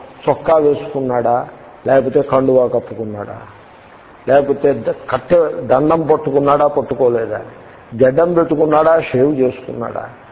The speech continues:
ఇలాంటివి మీరు చూడొద్దు. భోజనం ఎక్కడ ఈ హోటల్ నుంచి ఇడ్లీ తెప్పించుకు తిన్నాడా, లేకపోతే వంట బ్రాహ్మణుడు పెట్టించుకుని వండించుకుని ఉప్పు పిండి తిన్నాడా, ఇలాంటివి చూడొద్దు. ఏదో ఏడుస్తారు. సర్వదా వర్తమానోపి. These are all customs.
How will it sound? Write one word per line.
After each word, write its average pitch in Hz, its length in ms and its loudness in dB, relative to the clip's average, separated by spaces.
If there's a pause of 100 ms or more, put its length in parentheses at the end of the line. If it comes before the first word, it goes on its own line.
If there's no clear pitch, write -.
(260)
ఇలాంటివి 180 420 2
మీరు 156 180 2
చూడొద్దు. 139 480 -2 (600)
భోజనం 165 760 2 (400)
ఎక్కడ 180 260 0
ఈ 175 140 4
హోటల్ 160 420 2
నుంచి 165 200 0
ఇడ్లీ 147 280 -2
తెప్పించుకు 165 500 -2
తిన్నాడా, 165 380 2
లేకపోతే 156 360 2
వంట 156 240 2
బ్రాహ్మణుడు 160 500 2
పెట్టించుకుని 160 640 0
వండించుకుని 160 480 0
ఉప్పు 151 280 -2
పిండి 156 260 0
తిన్నాడా, 120 460 0
ఇలాంటివి 220 580 0
చూడొద్దు. 185 340 -2 (720)
ఏదో 208 380 4
ఏడుస్తారు. - 600 -6 (1400)
సర్వదా 165 560 2
వర్తమానోపి. 165 760 0
These 147 180 2
are 185 100 4
all 220 180 2
customs. 185 540 -2